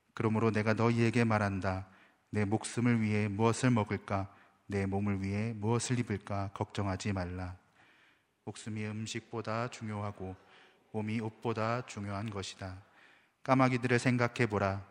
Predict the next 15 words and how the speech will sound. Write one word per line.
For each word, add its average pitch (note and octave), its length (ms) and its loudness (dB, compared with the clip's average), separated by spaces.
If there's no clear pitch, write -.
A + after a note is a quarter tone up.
심지어 A2 500 2
거두지도 A2+ 500 0
않고 G2 500 -2
창고도 A2 680 -2
곳간도 A2 460 0
없지만 G2 460 -2
하나님께서 A2 680 0
그것들을 G#2+ 520 -2
먹이신다. G2 680 -2
그런데 G#2+ 320 -2
너희는 G#2 480 0
새들보다 A#2 540 -2
얼마나 A2+ 580 2
더 G#2 180 0
귀하냐? F#2 520 -6